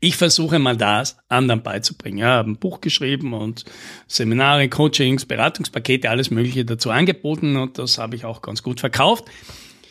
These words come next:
Was ich im Nachhinein sagen muss, ganz so erfolgreich damit, also weniger ich, sondern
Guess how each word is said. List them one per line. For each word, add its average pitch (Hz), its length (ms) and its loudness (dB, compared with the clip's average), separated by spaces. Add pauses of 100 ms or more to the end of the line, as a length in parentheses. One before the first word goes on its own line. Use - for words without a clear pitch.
(680)
Was 131 200 0
ich - 340 0 (140)
im 135 140 0
Nachhinein 185 480 4
sagen 156 320 2
muss, 165 380 2
ganz 151 280 2
so 190 80 2
erfolgreich 139 800 2
damit, 131 500 0 (300)
also 127 360 -2
weniger 123 640 -4
ich, 165 300 0
sondern 127 560 0